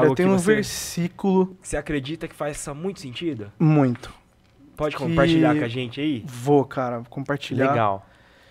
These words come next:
Speaker 2: E eu gosto de ler nessa versão mais atualizada, porque faz sentido,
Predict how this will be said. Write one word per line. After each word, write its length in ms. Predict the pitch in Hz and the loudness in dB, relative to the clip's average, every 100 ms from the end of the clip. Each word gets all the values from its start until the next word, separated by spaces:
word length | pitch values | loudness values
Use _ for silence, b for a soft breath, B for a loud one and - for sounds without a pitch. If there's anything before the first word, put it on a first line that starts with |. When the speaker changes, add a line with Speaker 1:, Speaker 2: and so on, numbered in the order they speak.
| b b b - | b b b 4
Speaker 2:
E 60 | |
eu 100 | 156 | 4
gosto 320 | 156 175 185 | 10 10 8
de 160 | 170 170 | 2 8
ler 640 | 220 185 175 202 170 127 | 10 12 12 12 10 2
nessa 340 | 147 151 156 180 | -2 -2 0 0
versão 960 | 160 156 - 160 160 156 151 135 131 - | 0 -2 -2 0 2 0 -2 -6 -8 -8
mais 200 | 143 147 | -2 -2
atualizada, 760 | 156 175 147 127 151 175 165 139 | 0 0 0 0 4 4 4 -2
porque 560 | - 143 160 160 165 | -8 -6 0 2 0
faz 220 | 160 170 170 | 0 -2 -2
sentido, 500 | 180 170 160 139 | -8 -10 -8 -8